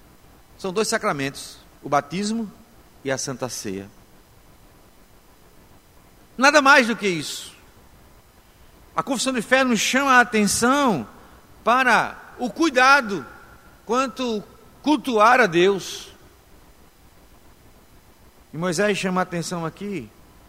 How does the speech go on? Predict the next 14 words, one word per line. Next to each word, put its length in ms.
de 120
que 140
este 460
culto, 640
ele 340
é 420
prioritário, 1000
ele 140
é 20
exclusivo 920
de 100
Deus. 500
Deus 240
não 260